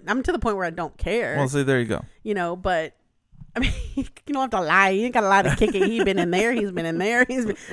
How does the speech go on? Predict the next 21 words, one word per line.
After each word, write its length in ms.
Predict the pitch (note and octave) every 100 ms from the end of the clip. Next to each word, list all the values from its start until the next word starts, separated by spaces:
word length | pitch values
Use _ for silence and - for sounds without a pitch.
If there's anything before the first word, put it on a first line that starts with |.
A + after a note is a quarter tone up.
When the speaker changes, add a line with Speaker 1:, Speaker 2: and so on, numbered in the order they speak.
| -
Speaker 1:
he's 120 | C4+
been 140 | G#3 E3+
in 120 | E3+
there. 280 | G#3 C#4+ D#4
<laughs> 60 | - F4 F4+ C3 - C#3+
You 80 | - B3+
know? 200 | C#4 - D#4 - E4+ -
So, 380 | G#3+ F3+ F3+ - - - - - _
oh, 300 | G3+ A3+ G#3+ - -
goodness. 320 | D#3+ D3+ E3+ - -
Speaker 2:
Oh, 400 | B2 C3+ B2+ A2+
no. 680 | G#2 G#2 A2 A2+ A2 F#2 - _ _
Oh, 100 | B2+
no. 200 | C3 G#2 -
Okay. 340 | D3 C#3 C3+ -
So, 300 | - C#3 B2 G2
uh, 280 | A#2+ A#2 A#2
which 200 | B2 -
do 80 |
you 40 | B2
prefer? 420 | C3+ - - G#2+